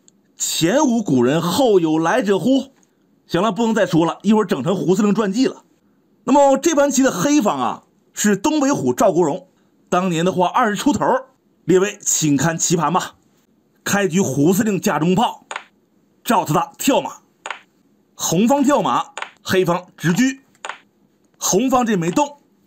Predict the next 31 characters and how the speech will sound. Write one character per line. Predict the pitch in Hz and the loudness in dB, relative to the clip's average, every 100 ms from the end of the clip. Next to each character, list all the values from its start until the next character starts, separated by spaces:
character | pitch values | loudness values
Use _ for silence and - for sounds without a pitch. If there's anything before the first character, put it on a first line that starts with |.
| _ _ _ | _ _ _
进 | 269 233 147 | 0 0 -2
七 | - 226 214 | -2 0 2
兵。 | 233 - _ _ - - _ _ _ _ _ - | 2 0 _ _ -16 -16 _ _ _ _ _ -6
既 | 247 | 0
然 | 220 208 - | 0 0 0
这 | 311 190 | 0 0
样， | 135 - | -2 -6
黑 | - - 226 | -6 -2 0
方 | 185 185 185 - | 2 0 -2 -8
平 | - 147 | -2 0
炮 | 147 180 143 | 2 2 0
亮 | 156 127 | -2 -4
车 | 117 175 - | -2 -4 -4
三 | - - - 226 226 | -14 -8 -2 -2 0
步 | 240 | 0
虎。 | - 104 90 156 - _ _ _ _ _ | -2 -2 0 0 -2 _ _ _ _ _
在 | - 240 240 | -2 0 0
象 | - 302 262 | 0 0 0
棋 | 190 | 0
中， | 196 220 | 2 2
车 | 220 302 294 | 0 2 2
很 | 160 110 | 2 -2
重 | 180 135 | -2 0
要， | 127 - _ _ _ _ _ | -2 -4 _ _ _ _ _
可 | - 165 240 | -4 0 2
以 | 277 | 2
比 | 180 143 | 0 0
喻 | 170 | 0
成 | - 185 | 2 2
猛 | 190 147 233 | 4 4 2
虎。 | 143 104 | 2 -4